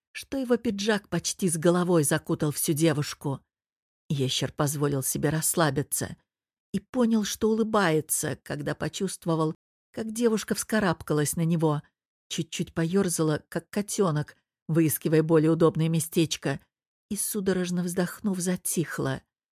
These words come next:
Её волосы укрывали их словно одеялом. Подушкой им служило шёлковое платье, а одеялом его пиджак.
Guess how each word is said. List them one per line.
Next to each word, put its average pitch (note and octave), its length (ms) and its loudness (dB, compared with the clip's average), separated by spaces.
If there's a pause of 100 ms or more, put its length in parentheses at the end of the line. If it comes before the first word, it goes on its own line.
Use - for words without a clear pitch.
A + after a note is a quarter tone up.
(320)
Её E3 300 0
волосы E3+ 500 -2
укрывали E3+ 540 -2
их - 300 -6
словно D#3+ 500 -2
одеялом. D#3 720 0 (560)
Подушкой A3+ 560 -2
им G3+ 100 2
служило G3 440 2
шёлковое F#3 560 0
платье, F#3 680 0 (380)
а E3 180 0
одеялом D3+ 680 0
его D3+ 300 -4
пиджак. - 760 -4